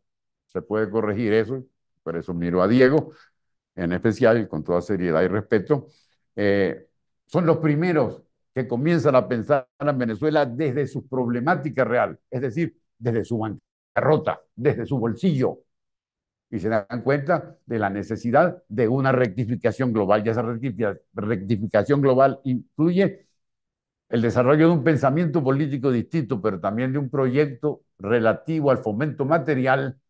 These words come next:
que hasta entonces no se ha llevado a cabo. Si se habla de esta gente liberal o neoliberal que tenemos ahora y que tienen candidatura presidencial y que todos estamos muy entusiasmados con eso,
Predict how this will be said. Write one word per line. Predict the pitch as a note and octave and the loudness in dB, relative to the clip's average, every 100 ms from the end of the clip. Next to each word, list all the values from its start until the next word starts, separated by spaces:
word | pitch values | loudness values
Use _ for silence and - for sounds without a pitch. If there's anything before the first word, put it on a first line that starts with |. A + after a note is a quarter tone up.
| _ _ | _ _
que | A2 | -8
hasta | - A2+ | -6 -10
entonces | D#2+ A#2 A2+ G#2 | -4 -4 -4 -4
no | G2 F#2 | -6 -6
se | F#2 | -2
ha | F#2 | 0
llevado | D#2+ D2 D#2 E2 | 0 0 -2 -2
a | |
cabo. | - E2 - - _ _ _ _ _ | -2 -4 -4 -14 _ _ _ _ _
Si | _ G#2 | _ -6
se | G2 G#2+ G2+ G2 | -4 0 4 6
habla | A#2+ B2 A#2+ | 6 4 2
de | G2+ - | 0 -6
esta | F#2+ F2+ G2+ | -12 -6 -2
gente | B2 G#2+ A2+ | -2 0 -2
liberal | G#2+ A2 G#2 G#2 G2+ C3 B2 | 0 0 0 2 6 6 4
o | |
neoliberal | A#2 A2+ A2 G2+ G2+ C3 A#2+ | 0 -2 -4 -4 0 0 0
que | G2 E2 _ | -6 -12 _
tenemos | F2 F#2 A2+ A2+ A#2 | -6 -2 -2 0 2
ahora | A#2 D3 B2+ A2 | 4 6 4 2
y | D#2+ | 0
que | F2+ D2+ | -8 -8
tienen | - F#2 G#2+ A#2+ A2 | -4 0 2 0 0
candidatura | G#2 F#2+ G2 F2 B2+ A#2+ | 0 0 -2 -2 0 0
presidencial | F#2+ G#2 A2+ G2 F2 C3 B2+ G#2+ | 0 -6 -6 -6 -4 2 2 2
y | D#2 | -4
que | F2 E2 | -8 -4
todos | - A2+ G#2+ | 0 0 0
estamos | G#2+ A2+ A2+ | 0 0 0
muy | A#2+ A#2 | -2 -2
entusiasmados | A#2 B2 A2 A2+ A#2+ C3 C3 | -4 -4 -4 -2 2 2 2
con | D3+ C3+ | 0 0
eso, | A#2 | -2